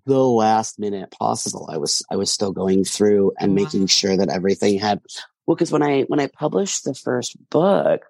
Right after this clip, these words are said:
Speaker 1: number one, I didn't know anything about formatting. Number
Speaker 2: Mm.
Speaker 1: two, I, I jumped the gun a little bit. In fact, I actually had to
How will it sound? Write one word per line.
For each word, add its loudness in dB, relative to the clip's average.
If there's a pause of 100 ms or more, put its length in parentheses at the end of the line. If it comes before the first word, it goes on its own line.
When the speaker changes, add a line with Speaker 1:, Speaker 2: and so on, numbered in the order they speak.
(500)
Speaker 1:
number 0
one, 2
I 0
didn't -2
know -4
anything -4
about -2
formatting. -6 (500)
Number 2
Speaker 2:
Mm. -4
Speaker 1:
two, 2 (920)
I, -2 (420)
I -4
jumped -2
the 0
gun 0
a 0
little -2
bit. -2 (140)
In 0
fact, -2
I 2
actually 0
had -2 (140)
to 0